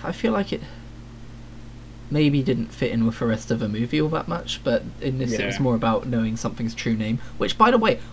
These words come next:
Speaker 1: I would love to know the mythological
Speaker 2: Power in the name.
Speaker 1: origins of, because I've seen that in a few different pieces of fiction. If you know something's true
Speaker 2: Yeah.
Speaker 1: name, you have absolute power over it.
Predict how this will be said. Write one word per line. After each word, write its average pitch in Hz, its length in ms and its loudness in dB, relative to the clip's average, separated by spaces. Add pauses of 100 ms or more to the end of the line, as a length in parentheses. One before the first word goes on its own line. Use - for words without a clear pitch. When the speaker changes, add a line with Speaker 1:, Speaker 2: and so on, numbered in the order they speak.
Speaker 1:
I 208 100 6
would 247 160 8
love 220 280 4
to - 100 2
know 202 140 6
the 180 80 0
mythological 175 420 6
Speaker 2:
Power - 20 6
in 117 60 4
the 170 80 8
name. 151 80 8
Speaker 1:
origins 117 480 2
of, - 160 -4 (100)
because 135 460 2
I've 180 220 4
seen 196 240 2
that 151 180 0
in 139 80 0
a 131 60 2
few 156 260 -2
different 123 280 -2
pieces 110 340 -4
of 98 100 -4
fiction. - 340 -6
If 117 140 -6
you 151 40 2
know 147 140 2
something's 135 400 -4
true - 180 2
Speaker 2:
Yeah. 120 80 4
Speaker 1:
name, 113 220 0
you 98 120 -4
have 104 140 -4
absolute 107 440 -4
power 113 320 -2
over 156 240 -4
it. - 120 -4